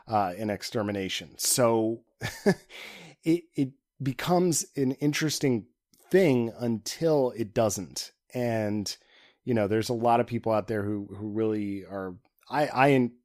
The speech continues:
I enjoyed Dennis's, uh, version of All New X-Men. Um, it has its critics. And I think there's, there's probably a lot of people out there who would say that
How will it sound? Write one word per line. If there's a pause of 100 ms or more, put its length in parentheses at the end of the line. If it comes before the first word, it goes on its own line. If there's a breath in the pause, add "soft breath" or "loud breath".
(280)
I
enjoyed
Dennis's,
uh, (220)
version
of
All
New
X-Men. (360 soft breath)
Um,
it
has
its
critics. (380 soft breath)
And
I
think
there's,
there's
probably
a
lot
of
people
out
there
who
would
say
that